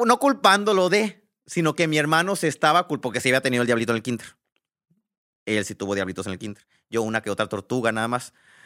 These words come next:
este, por llegar tarde. Eh, y dice mi hermano, "¿Será porque tuve un diablito en el kinder que mi papá canceló el viaje?". Y le dije, "No, no, no, no, eh.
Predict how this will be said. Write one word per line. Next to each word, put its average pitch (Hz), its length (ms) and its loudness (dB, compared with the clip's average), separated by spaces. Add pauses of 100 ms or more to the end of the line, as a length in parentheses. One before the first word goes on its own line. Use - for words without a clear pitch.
este, 120 480 0
por 123 200 -4
llegar 92 200 0
tarde. - 320 -8 (460)
Eh, 127 760 0 (580)
y 202 140 -2
dice 185 540 2
mi 143 80 -4
hermano, 143 140 -2
"¿Será 156 260 -2
porque 175 180 -6
tuve 156 200 -4
un 170 40 -4
diablito 160 320 -2
en 151 60 -2
el 123 80 -6
kinder 147 300 -8
que 139 100 -8
mi 127 100 -6
papá 113 220 -6
canceló 123 280 -6
el 120 80 -2
viaje?". 120 360 -8 (1800)
Y - 60 -20
le 104 60 -10
dije, 98 180 -8
"No, 98 200 -6
no, 139 120 -4
no, 131 160 -2
no, 170 180 -4
eh. 98 180 -12